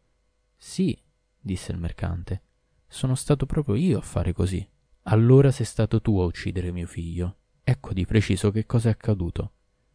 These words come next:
Quando ti sei messo a gettare lontani i tuoi noccioli a destra e a sinistra, mio figlio che camminava per di là si è visto colpire da un nocciolo. Quel nocciolo l'ha ucciso.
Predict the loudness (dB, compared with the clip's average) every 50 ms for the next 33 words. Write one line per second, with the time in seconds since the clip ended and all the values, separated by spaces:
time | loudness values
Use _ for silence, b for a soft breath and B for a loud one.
0 | _ _ _ 2 4 6 6 6 6 4 4 2 0 0 0 2 2 0 0 2
1 | 0 0 2 0 -2 -4 -2 0 0 0 2 2 2 2 2 0 -2 -2 0 0
2 | 0 0 -2 -2 -2 -2 -2 -2 -2 -4 -6 -8 -8 -6 -6 -6 -8 -8 -4 0
3 | 0 0 0 0 -4 -8 -10 -8 -8 -8 -8 -8 -8 -6 -6 -4 -6 -8 -10 -12
4 | -10 -8 -8 -8 -10 -12 _ _ _ _ -2 0 0 2 4 6 6 4 4 2
5 | -4 -4 -2 -2 0 0 0 0 0 0 0 0 -2 -2 -4 -2 -2 -4 -2 -2
6 | -2 -4 -4 -4 -4 -4 -4 -2 -4 -4 -4 -4 -2 0 2 0 0 2 0 0
7 | 2 2 0 0 -2 -2 -2 -4 -6 -6 -8 -10 -8 -6 -6 -6 -6 -8 _ _
8 | _ _ _ _ 0 2 2 2 2 0 0 0 0 -2 0 0 0 0 0 0
9 | -2 -4 -4 -6 -6 -6 -6 -4 -4 -4 -6 -6